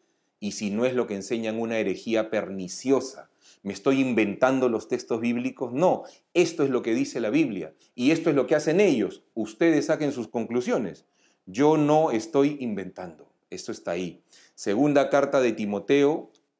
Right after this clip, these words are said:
capítulo cuatro, versículos del dos al cuatro. El Señor, eh, Pablo le dice a Timoteo, "Proclama la palabra,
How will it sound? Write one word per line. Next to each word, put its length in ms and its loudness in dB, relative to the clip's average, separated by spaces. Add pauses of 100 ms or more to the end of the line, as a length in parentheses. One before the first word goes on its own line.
capítulo 800 -2
cuatro, 600 2
versículos 840 0
del 240 0
dos 360 2
al 360 2
cuatro. 460 2 (720)
El 160 -2
Señor, 440 -2
eh, 80 0
Pablo 380 4
le 100 4
dice 220 0
a 60 -2
Timoteo, 560 -2 (840)
"Proclama 500 2
la 140 4
palabra, 600 2